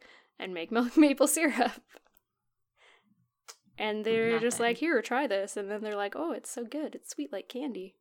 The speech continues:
Speaker 2: <laughs>
Speaker 1: I'm like, "Yeah, it is."
Speaker 2: That shit's the bomb.
Speaker 1: Yep.
Speaker 2: Except I don't
Speaker 1: It's
Speaker 2: like
Speaker 1: really
Speaker 2: it.
Speaker 1: good.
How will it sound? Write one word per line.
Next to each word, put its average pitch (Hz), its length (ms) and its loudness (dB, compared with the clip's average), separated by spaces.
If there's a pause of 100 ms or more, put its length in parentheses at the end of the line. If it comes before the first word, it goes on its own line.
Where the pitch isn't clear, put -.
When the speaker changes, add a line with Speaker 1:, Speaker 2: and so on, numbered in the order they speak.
Speaker 2:
<laughs> - 140 -20
Speaker 1:
I'm - 1040 -10
like, 180 200 -14
"Yeah, 349 240 4 (500)
it 196 160 -4
is." 339 360 -2 (440)
Speaker 2:
That 208 160 -14
shit's - 300 -8
the 180 100 -6
bomb. 202 540 4 (520)
Speaker 1:
Yep. 262 220 -6 (420)
Speaker 2:
Except - 340 -12
I 170 60 -12
don't - 160 -12
Speaker 1:
It's - 100 -12
Speaker 2:
like - 80 -12
Speaker 1:
really 233 120 -6
Speaker 2:
it. - 20 -4
Speaker 1:
good. 247 180 -2